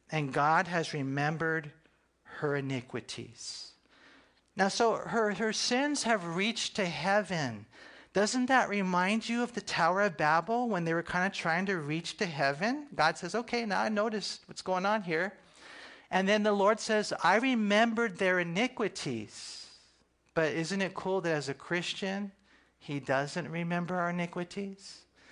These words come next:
The Bible says that when we are part of the new covenant,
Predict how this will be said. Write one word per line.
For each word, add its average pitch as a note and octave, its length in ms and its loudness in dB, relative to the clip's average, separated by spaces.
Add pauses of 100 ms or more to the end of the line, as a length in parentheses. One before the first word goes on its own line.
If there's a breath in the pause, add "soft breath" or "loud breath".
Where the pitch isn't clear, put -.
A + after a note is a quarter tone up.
(300 loud breath)
The D3+ 100 -2
Bible E3+ 340 4
says F3+ 420 2
that C#3 140 0
when D3+ 180 -2
we F3 140 2
are F3 80 4
part E3+ 340 0
of E3 140 -2
the C#3 100 -4
new D3 260 -4
covenant, F3 760 -2